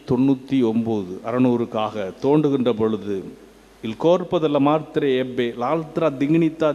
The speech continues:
di essere stata sepolto accanto." அதாவது எந்த ஐந்நூறு, அவர்கள் எந்த நிலையில் அப்போது அடக்கம் செய்தார்களோ, அதே நிலைமையில், "fu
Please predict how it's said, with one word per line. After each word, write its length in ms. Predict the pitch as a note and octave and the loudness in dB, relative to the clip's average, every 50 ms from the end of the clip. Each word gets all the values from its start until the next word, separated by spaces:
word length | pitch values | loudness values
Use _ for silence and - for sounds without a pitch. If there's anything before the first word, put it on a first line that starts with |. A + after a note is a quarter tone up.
| C3+ | -2
di 100 | B2+ C3 | -2 -4
essere 300 | B2+ A#2 - - C3+ B2+ A2+ G#2+ | -4 -4 -4 -6 -8 -8 -6 -4
stata 380 | - B2+ B2+ A#2+ - - A#2+ G#2+ - - - - - - | -4 -4 -4 -4 -4 -6 -8 -8 -8 -12 -20 -20 -8 -4
sepolto 520 | - C#3+ C3 D3+ D#3 D#3 D3 - D#3 C3+ B2+ | -2 -2 0 2 2 0 2 2 0 -2 -2
accanto." 400 | - - C#3 C3+ C3 B2+ B2+ A#2+ - - - - - - - - - | -2 -4 -4 -2 0 0 -2 -2 -4 -10 -18 -20 -20 -20 -20 -18 -10
அதாவது 460 | - B2 C#3 D3+ F3 G3+ F#3+ F#3+ D#3+ C#3+ | -2 0 2 4 4 4 2 2 2 4
எந்த 560 | D3 D3 F3 G#3+ A3 A3 G3 G#3 E3+ B2+ A#2+ | 4 4 4 2 2 4 4 4 4 4 2
ஐந்நூறு, 540 | B2 C3 D3+ E3 F3+ F3 E3 D#3 D#3 C3+ B2 - - - - - - - | 0 -2 -2 0 2 2 4 4 2 0 0 -4 -10 -18 -18 -20 -16 -12
அவர்கள் 320 | - B2+ C#3+ C#3 C3+ C3+ C3 | -4 -4 -2 -2 0 0 0
எந்த 480 | C3 C#3+ E3+ F#3+ G#3 G#3 F3+ G#3 G#3 | 2 2 2 2 2 2 2 2 2
நிலையில் 600 | F#3+ E3+ E3 F3+ F#3+ F#3+ F#3+ F#3 G3+ G#3+ G#3 G3 | 4 4 4 4 4 4 2 2 0 0 2 2
அப்போது 540 | E3 C#3 C3 - - F3 F3+ F#3 G3+ F#3 F#3 | 2 2 0 -4 -4 0 2 4 4 4 4
அடக்கம் 520 | D3+ C#3+ C#3 D#3+ F3 F3 - F#3 F#3 F3+ | 2 2 0 0 -2 -2 0 2 2 2
செய்தார்களோ, 1000 | D#3+ - E3 D#3 D3 C#3 C3+ B2+ A#2 A2+ A#2+ A2+ G#2+ G#2+ A2+ C3+ E3 F#3 F#3+ - - - - - - - | 2 2 0 2 2 2 2 2 0 -2 -4 -2 -2 0 2 2 2 2 0 -2 -8 -14 -18 -20 -16 -10
அதே 800 | - A#2 B2 C3+ C#3 C#3+ E3 F#3 G3+ G#3+ A3+ A3+ A#3 A#3 A#3 A#3+ | -4 -2 -2 -2 0 2 4 4 4 6 6 4 6 6 6 6
நிலைமையில், 720 | A#3+ A3 G3 F#3 F#3 F#3 F3+ F3+ E3+ D#3 C3+ B2+ G#2+ G2 - - - - | 4 4 2 4 4 4 4 4 2 0 0 -2 -4 -8 -12 -16 -8 -6
"fu 120 | C#3+ C#3 | -6 -4